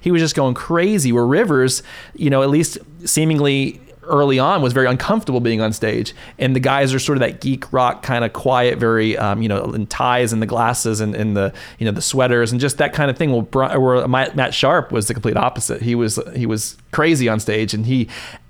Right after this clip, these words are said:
al-, allowed all the quirks. I love listening to some of the Pinkerton B-sides where they're live and acoustic. It sounds like they're in a high school or something, and, and they're playing the songs acoustic, and they're, and they're, he's doing all those little, just crazy little falsetto, goofy kind of things that make that sound.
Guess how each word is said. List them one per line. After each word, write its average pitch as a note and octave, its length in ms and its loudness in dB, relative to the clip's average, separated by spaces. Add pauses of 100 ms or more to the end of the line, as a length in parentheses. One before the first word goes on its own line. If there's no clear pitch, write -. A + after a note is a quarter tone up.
(180)
al-, D3 320 2
allowed D3 220 4
all C3+ 80 4
the C3 100 -2
quirks. - 460 0
I B2+ 60 2
love C3+ 240 2
listening C#3+ 280 0
to A#2+ 40 0
some C3 160 0
of B2+ 40 2
the A#2+ 60 2
Pinkerton C#3 460 -2
B-sides A#2+ 580 0
where A#2 80 0
they're A2+ 180 2
live B2 360 2
and B2 80 2
acoustic. B2 440 -2
It A2+ 60 -4
sounds C3+ 160 0
like C3+ 80 2
they're A#2+ 120 2
in A2+ 60 2
a G2+ 40 -2
high B2 160 0
school A2+ 260 -2
or A2+ 60 0
something, A2 380 -2
and, A2 140 -2 (360)
and C3+ 100 0
they're C3 80 2
playing D3+ 360 2
the C3+ 80 0
songs C#3+ 320 2
acoustic, C3+ 520 0
and B2 100 0
they're, A#2+ 120 0
and B2+ 120 0
they're, A#2+ 220 2 (240)
he's C#3+ 180 0
doing D3+ 240 2
all C#3+ 160 4
those C#3+ 200 0
little, C#3 180 2
just B2+ 220 -2
crazy C#3+ 480 2
little C3 340 2
falsetto, C3+ 800 2
goofy C3 720 0
kind C3+ 280 -2
of B2+ 80 -2
things D3 320 0
that C3 120 -2
make C3+ 340 0
that B2 220 0
sound. C#3 460 0